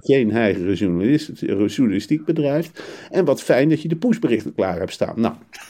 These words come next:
toen Queen Elizabeth overleed, ben ik inderdaad naar nu punt N L gegaan.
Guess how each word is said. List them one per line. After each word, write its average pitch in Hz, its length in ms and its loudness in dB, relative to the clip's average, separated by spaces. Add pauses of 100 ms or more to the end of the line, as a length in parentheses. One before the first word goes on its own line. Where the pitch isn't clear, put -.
(560)
toen 123 180 -2
Queen 131 320 2
Elizabeth 95 420 0
overleed, 90 540 -4
ben 110 180 0
ik 92 80 -4
inderdaad 95 360 -4
naar - 120 -6
nu 104 180 2
punt 185 200 -2
N 95 140 -2
L 113 140 0
gegaan. 120 420 -2